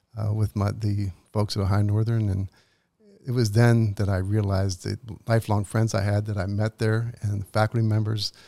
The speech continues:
that were there. Roger Young, who I just saw recently, was my accounting professor, and reconnected, got involved in the bo-, uh, advisory board of College of Business.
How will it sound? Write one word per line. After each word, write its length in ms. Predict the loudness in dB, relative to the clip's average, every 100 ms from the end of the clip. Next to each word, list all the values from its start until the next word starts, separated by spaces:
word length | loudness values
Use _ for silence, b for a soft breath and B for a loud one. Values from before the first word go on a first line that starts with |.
| B B -8
that 100 | -4
were 140 | 0
there. 160 | 0 2
Roger 340 | 2 2 2
Young, 280 | 2 2 2
who 120 | 0
I 80 | -2
just 240 | -2 -4
saw 140 | -2 -2
recently, 420 | -2 -2 0 0
was 220 | -2 -2
my 140 | -2
accounting 280 | -2 0 0
professor, 580 | -2 -2 -2 -2 -2 -2
and 180 | -2 -4 -8 B B -4
reconnected, 540 | 0 4 2 2 0
got 160 | 0 0
involved 360 | 2 2 4
in 80 | 2
the 80 | 0
bo-, 180 | -2 -8 -10 -8 -2
uh, 220 | 0 0
advisory 640 | -2 -4 2 4 6 2
board 280 | 0 0 -2
of 80 | -2
College 280 | -2 -2 -2
of 80 | -2
Business. 440 | -2 0 -2 -4